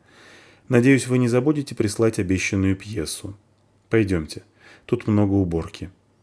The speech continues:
Тех, кто будет это делать, придется потом убить, но эти мелкие технические подробности оставьте моему персоналу. Иди, девочка,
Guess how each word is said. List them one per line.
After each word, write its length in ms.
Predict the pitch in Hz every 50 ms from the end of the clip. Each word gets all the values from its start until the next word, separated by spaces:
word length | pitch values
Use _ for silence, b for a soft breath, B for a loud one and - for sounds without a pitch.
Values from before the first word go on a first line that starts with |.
| _ _ -
Тех, 180 | - 113 101 -
кто 140 | - -
будет 300 | 107 101 107 104 101 92
это 160 | 98 95 - 107
делать, 360 | 92 101 120 131 123 110 -
придется 400 | - 98 92 101 98 - - 101
потом 340 | - 98 - - 101 101 101
убить, 380 | 98 95 120 147 147 - - B B B B B B B B -
но 280 | 131 135 139 139 - -
эти 220 | 143 131 - -
мелкие 480 | 117 110 113 113 113 101 95 - - 90
технические 680 | - - 90 - - 98 92 - 90 - - - 92
подробности 580 | - 98 92 107 120 135 117 107 98 - - 101
оставьте 440 | 92 87 - - 104 95 - - 92
моему 280 | 90 90 85 85 87
персоналу. 760 | 82 - 90 85 - - 95 90 87 85 80 78 78 78 - b b b b b b b b b b _ _ _ _
Иди, 220 | - 139 139 151 143
девочка, 560 | 110 92 85 78 78 78 - - - 90 87